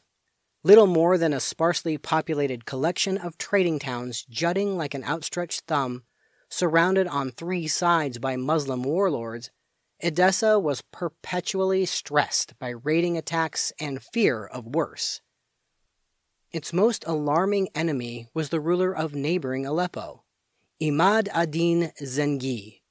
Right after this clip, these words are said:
who had coolly fought Europeans across the Middle East for twenty years. Zengi was tough as nails,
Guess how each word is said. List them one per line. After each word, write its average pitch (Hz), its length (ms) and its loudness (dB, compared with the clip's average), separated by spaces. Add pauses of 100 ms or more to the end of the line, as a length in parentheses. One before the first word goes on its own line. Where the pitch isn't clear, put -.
(320)
who 175 140 2
had 139 240 0
coolly 208 440 2
fought 147 420 0
Europeans 165 760 -2
across 160 540 -2
the 180 100 -6
Middle 170 300 0
East 185 480 -4
for 143 160 -6
twenty 156 420 -2
years. 120 560 -4 (1300)
Zengi 190 600 4
was 123 360 -4
tough 170 420 0
as 135 180 -4
nails, 123 680 -6